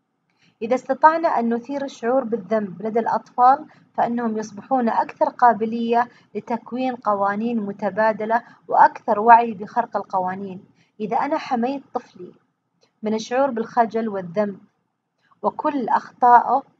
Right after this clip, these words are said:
مستباحة ولا يحاسب عليها، ولا أسمح لمعلم ولا مربي بأن يحاسب طفلي. بذلك أعطيت طفلي البطاقة الخضراء بأن يخنق-، بأن يخرق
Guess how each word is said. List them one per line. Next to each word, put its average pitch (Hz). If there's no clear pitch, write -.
مستباحة 196
ولا 240
يحاسب 233
عليها، 196
ولا 208
أسمح 240
لمعلم 233
ولا 220
مربي 220
بأن 196
يحاسب 240
طفلي. 277
بذلك 220
أعطيت 214
طفلي 220
البطاقة 190
الخضراء 208
بأن 196
يخنق-، 220
بأن 202
يخرق 247